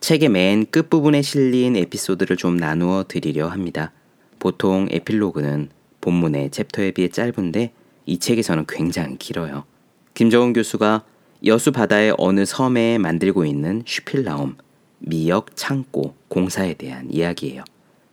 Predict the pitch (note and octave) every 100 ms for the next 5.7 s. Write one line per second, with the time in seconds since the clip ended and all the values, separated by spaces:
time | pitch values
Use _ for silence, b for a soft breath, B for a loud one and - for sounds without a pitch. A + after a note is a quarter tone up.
0 | _ - A#2 A2+ B2 B2 B2+ A#2 G2+ F#2
1 | E2+ E2+ E2+ C#2+ E2+ D#2 - E2 E2 C#2+
2 | - D2 - b b b - - - E2
3 | E2 F2+ E2+ - F2 E2 E2 - D3+ D#3
4 | E3+ D#3+ D3 C3+ A2+ G2 F#2+ F2 E2+ -
5 | D2+ F2+ F#2+ E2+ C#2 D#2+